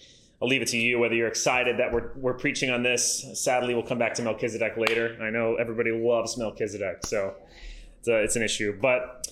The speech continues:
we're calling it audible because mainly we feel like, um, I had sent a video out in our newsletter earlier this week. If you're a part of our congregation, just I feel like we need some freshness as a congregation.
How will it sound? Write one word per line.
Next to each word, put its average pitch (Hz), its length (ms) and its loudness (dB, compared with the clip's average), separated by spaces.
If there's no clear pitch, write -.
we're 156 80 2
calling 233 280 4
it 165 80 4
audible 151 300 4
because 131 260 0
mainly 143 440 2
we 135 160 2
feel 135 380 2
like, 127 640 0
um, 110 380 -2
I 120 80 -4
had 117 100 -8
sent 120 240 0
a 107 220 0
video 123 340 2
out 113 300 2
in 110 120 -2
our 104 180 -2
newsletter 107 640 0
earlier 110 280 0
this 107 240 -4
week. 107 260 -6
If 104 120 -10
you're 104 80 -4
a - 80 -10
part 113 160 0
of 104 60 -4
our 101 100 -2
congregation, 98 680 -6
just - 240 -8
I - 20 -20
feel 156 220 -10
like 123 120 -10
we 120 80 -2
need 117 140 -2
some 98 180 -6
freshness 107 680 -6
as 104 100 -6
a 95 60 -8
congregation. 98 800 -6